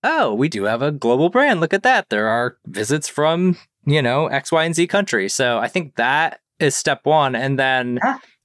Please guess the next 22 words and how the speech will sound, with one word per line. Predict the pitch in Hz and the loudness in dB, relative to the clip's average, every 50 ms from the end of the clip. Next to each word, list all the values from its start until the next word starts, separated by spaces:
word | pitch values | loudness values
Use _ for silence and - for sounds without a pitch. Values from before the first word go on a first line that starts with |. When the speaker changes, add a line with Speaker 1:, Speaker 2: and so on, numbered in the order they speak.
| _ | _
Speaker 1:
two | - - 302 320 277 | 0 2 4 4 4
is, | 214 190 190 | 4 4 4
like, | 190 185 190 - | 2 2 2 2
yeah, | 262 226 139 | 2 0 0
planning, | - - - 156 165 175 175 - | 0 -2 -2 0 0 0 0 -2
uh, | 120 | 0
just | 147 160 160 - | 0 0 0 0
Speaker 2:
Mm-hmm. | 185 | 0
Speaker 1:
start | 170 175 170 185 - | 0 0 0 0 0
small. | - - 175 170 131 - - - _ - | 0 0 2 2 2 0 -2 -6 _ -4
Like, | 113 113 - - | -4 -4 -2 -2
your, | 113 117 139 139 | -2 0 0 0
your | 127 131 139 135 | 0 0 0 -2
two | - - - 185 180 180 175 175 170 160 143 | -2 0 2 2 4 6 6 6 4 2 0
best | 120 - 139 147 151 - - _ | -2 -2 -2 -2 -2 -4 -6 _
pieces, | - 156 165 170 - - 185 185 185 170 143 | 0 0 0 0 0 0 0 0 0 0 -2
your | 120 110 | -2 -4
three | - - - 147 151 156 | -4 -4 -4 -4 -2 0
best | 147 151 151 - - - | 0 0 -2 -2 -4 -4
pieces | 156 165 156 - - 160 151 147 | -4 -2 -2 -4 -6 -4 -4 -4
across | - - - 131 135 135 - - | -4 -2 0 0 0 0 -2 -2
maybe | 139 135 135 135 139 135 131 127 - | -2 0 0 2 2 2 2 0 -2